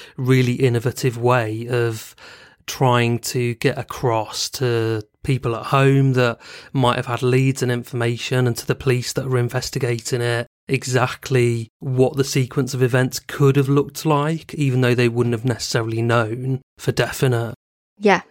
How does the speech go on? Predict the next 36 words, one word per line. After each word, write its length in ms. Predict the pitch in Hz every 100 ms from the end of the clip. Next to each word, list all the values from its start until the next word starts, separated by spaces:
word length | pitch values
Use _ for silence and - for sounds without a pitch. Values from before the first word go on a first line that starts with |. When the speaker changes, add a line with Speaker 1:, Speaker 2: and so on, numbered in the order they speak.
| -
Speaker 2:
that's 280 | 202 -
it, 180 | - 208
exactly. 600 | 196 - 196 185 - 190
And 260 | 170 196 202 -
I 120 | 214
just 200 | 233 247
think 160 | 233 -
it's 140 | -
so, 560 | - - 226 220 220 220 _ _ _ _
um, 440 | 190 190 190 190 - _ _ _ _
it's 120 | - -
such 240 | 233 -
a 40 |
good 240 | 220 233 214
idea, 440 | 208 208 226 240
and 240 | 185 190 185
I 60 |
think 260 | 190 208 202
it, 120 | - -
it 140 | 214
would 140 | 220
come 180 | - 254
in 80 | 233
handy 320 | 214 208 190
for 180 | - 190
a 40 |
lot 180 | 196 226
of 100 | 294
cases, 460 | - 170 - - 196
really. 600 | 185 220 175 165 196 233 _ _ _ _ _
It's 140 | 226
better 200 | - 277
than 120 | 254 233
just 200 | 220 220
a 60 |
drawing. 680 | 190 - 196 208 - 208 240